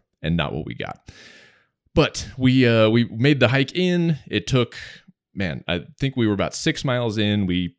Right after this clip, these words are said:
climbed at least twenty-five hundred feet in elevation. Uh, you could see a-, almost from the beginning of the trail, as you start to kinda work your way up this chute,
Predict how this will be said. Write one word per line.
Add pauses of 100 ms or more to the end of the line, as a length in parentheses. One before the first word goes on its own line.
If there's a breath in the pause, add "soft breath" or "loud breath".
(140)
climbed
at
least
twenty-five
hundred
feet
in
elevation. (400 loud breath)
Uh,
you
could
see (100)
a-, (100)
almost
from
the
beginning
of
the
trail,
as
you
start
to
kinda
work
your
way
up
this
chute,